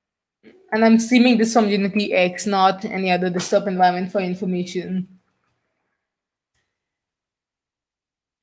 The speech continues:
Yeah, so, uh, in here we have, this is a simple, uh, logout file, uh, simple Zenki, uh, of which script with Zenity.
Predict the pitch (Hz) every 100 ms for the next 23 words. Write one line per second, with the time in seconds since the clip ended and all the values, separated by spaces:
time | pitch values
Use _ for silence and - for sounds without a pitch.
0 | _ - 165 170 180 - 208 202 190 185
1 | - 208 185 196 202 208 - - - _
2 | 190 175 175 160 160 165 165 - - _
3 | _ _ _ _ _ _ _ - - 214
4 | 214 208 226 208 226 208 202 185 175 175
5 | 175 180 139 - - 185 180 180 175 175
6 | 175 - 185 175 - 190 185 185 220 220
7 | 208 180 180 196 196 190 185 - - -
8 | 196 185 208 - - 214 202 - 190 175
9 | 185 190 202 208 214 220